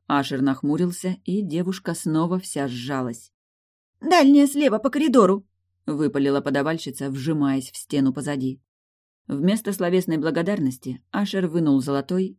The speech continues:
и сунул его в руку девушки. Потом отстранился и направился на второй этаж.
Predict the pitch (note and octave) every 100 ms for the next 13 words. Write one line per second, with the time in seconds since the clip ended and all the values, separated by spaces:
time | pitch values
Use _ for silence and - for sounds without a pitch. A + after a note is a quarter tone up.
0 | _ D#3+ D3+ F#3 F#3 F#3 F3 C#3+ C#3 C3+
1 | C#3 C3+ C#3+ C3+ B2+ B2+ - - - _
2 | _ _ _ - D#3+ E3 D#3 C3+ - C#3+
3 | D#3+ F#3 - F3 - - G3 F#3 G3 G3+
4 | G3 F#3+ F#3+ E3 C#3 C3+ C3 B2+ C3 B2+
5 | -